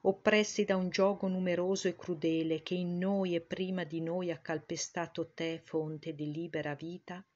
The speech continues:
dà la forza della ribellione. Dio, che sei verità e libertà, facci liberi e intensi. Alita nel nostro proposito, tendi la nostra volontà,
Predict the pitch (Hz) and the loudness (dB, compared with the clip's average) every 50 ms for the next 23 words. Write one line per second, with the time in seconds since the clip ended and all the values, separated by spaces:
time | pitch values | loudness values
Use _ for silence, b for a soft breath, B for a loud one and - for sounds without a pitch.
0 | _ b b b b b b b b 170 156 - 208 196 165 143 143 - - 160 | _ b b b b b b b b -4 0 2 2 2 0 -2 -6 -6 -6 -6
1 | - - - 170 156 151 147 - - - 156 143 165 160 160 156 151 151 - 165 | -4 -4 -2 -2 -2 -2 -4 -8 -8 -10 -8 -4 -2 -2 -2 -2 -2 -4 -4 -4
2 | 151 151 151 156 151 143 151 143 139 139 139 139 143 139 - _ _ _ _ _ | -4 -4 -4 -4 -4 -4 -2 -2 -2 -4 -4 -6 -8 -10 -12 _ _ _ _ _
3 | _ _ _ _ _ _ _ _ _ _ _ _ _ _ _ _ _ _ _ _ | _ _ _ _ _ _ _ _ _ _ _ _ _ _ _ _ _ _ _ _
4 | _ _ _ - 190 185 175 175 175 165 170 - 185 - - - 190 185 190 - | _ _ _ -4 -2 -2 2 2 2 0 0 0 -2 -2 0 0 0 0 0 2
5 | 196 185 185 175 - - 180 180 180 175 170 165 170 151 165 160 156 - _ - | 2 2 2 0 -4 -4 -4 -2 -2 -2 -2 -2 -2 0 0 0 0 -2 _ -6
6 | 160 147 151 151 b b b b b _ - - 202 208 208 - - - - 202 | -6 -6 -6 -10 b b b b b _ -4 -2 -2 -2 -2 -4 -4 -2 -2 -2
7 | 180 170 170 196 208 214 208 220 208 208 208 208 220 _ _ _ _ - 185 185 | -2 -2 -2 -2 -2 0 0 0 0 0 -2 -4 -8 _ _ _ _ -2 -2 -2
8 | 175 170 160 - - 170 147 143 147 151 147 - - - - 151 151 - _ _ | -2 -4 -6 -8 -6 -6 -4 -4 -4 -4 -4 -6 -6 -6 -8 -12 -14 -16 _ _
9 | _ _ b b b b b b b b b 214 208 208 202 180 175 - - 180 | _ _ b b b b b b b b b 4 4 4 4 2 0 -2 -4 -4
10 | 165 170 170 170 170 175 180 196 202 - - - - - - - - 175 170 - | -2 -2 -2 -2 -2 -2 -2 -2 -2 -4 -6 -8 -8 -10 -8 -4 -6 -6 -4 -2
11 | - 165 151 151 151 147 - 156 151 - - 151 151 - _ _ b b b b | 0 0 0 0 -2 -4 -4 -8 -8 -8 -10 -10 -10 -12 _ _ b b b b
12 | b b _ - 208 196 202 196 190 175 156 175 170 160 160 160 165 175 190 - | b b _ 0 2 4 4 4 2 0 0 -2 -2 0 -2 -2 -2 -4 -4 -6
13 | - - - 190 165 165 165 160 160 160 156 151 - - 147 143 139 143 | -6 -6 -6 -4 0 2 2 2 0 -2 -4 -6 -8 -8 -8 -8 -8 -10